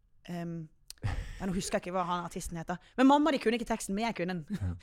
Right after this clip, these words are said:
Speaker 2: Mostly Robinson.
Speaker 1: Mostly Robinson,
Speaker 2: Dette,
Speaker 1: så
Speaker 2: dette
Speaker 1: det er
Speaker 2: er
Speaker 1: sånn
Speaker 2: snevert,
Speaker 1: hyllestband,
Speaker 2: Sandra.
Speaker 1: liksom.
Speaker 2: Dette er veldig snevert opplegg.
Speaker 1: Ekstremt snevert.
Speaker 2: <laughs> Veldig gøy.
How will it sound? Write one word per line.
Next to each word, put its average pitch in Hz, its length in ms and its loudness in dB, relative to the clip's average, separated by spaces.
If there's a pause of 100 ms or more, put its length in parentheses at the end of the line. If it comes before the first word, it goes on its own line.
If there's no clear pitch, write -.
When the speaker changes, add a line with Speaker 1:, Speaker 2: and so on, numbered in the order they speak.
(160)
Speaker 2:
Mostly 101 640 4
Robinson. 113 480 2
Speaker 1:
Mostly 254 680 2
Robinson, 170 320 2
Speaker 2:
Dette, 143 160 4
Speaker 1:
så - 60 -6
Speaker 2:
dette 98 100 -2
Speaker 1:
det 107 80 6
er 165 60 12
Speaker 2:
er 160 80 8
Speaker 1:
sånn 233 100 6
Speaker 2:
snevert, 156 320 12
Speaker 1:
hyllestband, - 400 2
Speaker 2:
Sandra. 104 240 4
Speaker 1:
liksom. 95 200 0
Speaker 2:
Dette 147 120 6
er 107 60 -2
veldig 113 340 0
snevert 113 400 0
opplegg. - 400 0
Speaker 1:
Ekstremt 622 640 2
snevert. - 520 6
Speaker 2:
<laughs> 160 100 -2
Veldig - 180 -2
gøy. - 500 2